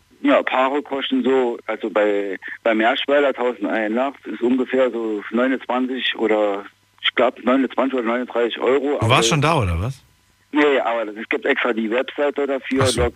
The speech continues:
Speaker 2: Hast schon
Speaker 1: ja.
Speaker 2: ge-, hast schon mal geguckt, hast schon mal ein bisschen informiert?
Speaker 1: Ja, genau.
Speaker 2: Und was sagt die Freundin dazu, die Pa-, die Frau zu Hause?
Speaker 1: Ey, es will ja acht mit drin gehen. Wir
Speaker 2: Die,
Speaker 1: haben es selber
Speaker 2: die,
Speaker 1: schon
Speaker 2: die will
Speaker 1: geguckt,
Speaker 2: da auch mal
Speaker 1: aber
Speaker 2: hin, die will da mal hin?
Speaker 1: Ja, genau. Aber
Speaker 2: Ja.
Speaker 1: allein ist es blöd zwischen uns.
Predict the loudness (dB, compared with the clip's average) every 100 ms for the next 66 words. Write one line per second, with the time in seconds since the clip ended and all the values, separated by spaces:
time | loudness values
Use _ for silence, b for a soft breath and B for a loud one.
0 | -2 0 2 2 2 2 -2 -2 0 2
1 | 2 2 0 -2 -4 -2 -2 0 2 0
2 | 0 -2 -2 0 0 -2 -4 _ _ _
3 | -2 -2 -2 -4 -4 -2 -4 0 2 4
4 | 2 2 0 0 0 2 0 -2 -2 -4
5 | -2 -2 -2 0 2 2 2 2 2 0
6 | -4 -10 _ _ _ _ 2 2 2 2
7 | 2 2 2 0 -4 -6 -2 -2 0 -2
8 | -2 -2 0 0 -2 -2 -2 0 -2 -2
9 | 0 4 4 4 4 4 2 0 0 0
10 | 2 2 2 0 -4 -10 _ -4 0 0
11 | -2 -6 -4 -4 -6 -2 2 4 4 0
12 | -2 -6 -8 -12 -6 -2 0 -2 -6 -4
13 | -2 -2 -4